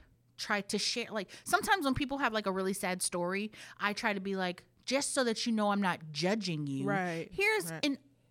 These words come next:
Speaker 1: also
Speaker 2: Here's my
Speaker 1: story."
Speaker 2: sad
Speaker 1: Yes.
Speaker 2: story. Right.
Speaker 1: But, and not to, like, outplay you 'cause
Speaker 2: Right.
Speaker 1: nobody can outplay crack.
Speaker 2: Right.
Speaker 1: But, you know,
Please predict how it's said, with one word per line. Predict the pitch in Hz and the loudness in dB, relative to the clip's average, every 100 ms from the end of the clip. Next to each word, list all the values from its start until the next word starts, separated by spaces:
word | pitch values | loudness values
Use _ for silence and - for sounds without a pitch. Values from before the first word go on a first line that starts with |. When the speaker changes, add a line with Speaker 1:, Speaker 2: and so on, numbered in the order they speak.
| _ - | _ 4
Speaker 1:
also | 311 349 - - 220 180 170 165 - | 4 4 2 4 4 4 4 0 -4
Speaker 2:
Here's | 359 392 370 | 0 4 6
my | 427 | 6
Speaker 1:
story." | 453 466 - | 6 6 2
Speaker 2:
sad | - 175 | -2 2
Speaker 1:
Yes. | 269 220 165 147 165 160 | 4 4 4 0 -2 -6
Speaker 2:
story. | 220 202 | -4 -2
Right. | 165 | 0
Speaker 1:
But, | - | 2
and | 240 226 | 2 2
not | 262 320 | 2 0
to, | 285 | -2
like, | 226 190 - | 0 0 4
outplay | 190 202 - 180 | 2 2 -2 -2
you | 220 170 165 | 0 0 2
'cause | 294 | 8
Speaker 2:
Right. | 302 220 | 8 8
Speaker 1:
nobody | 190 233 269 | 6 6 2
can | 226 214 | 2 2
outplay | 175 - 170 | 2 0 0
crack. | 226 190 143 - - 247 | 0 -2 -2 -10 -8 4
Speaker 2:
Right. | 262 208 175 | 6 6 2
Speaker 1:
But, | |
you | 240 | 0
know, | 190 160 160 | 2 0 -2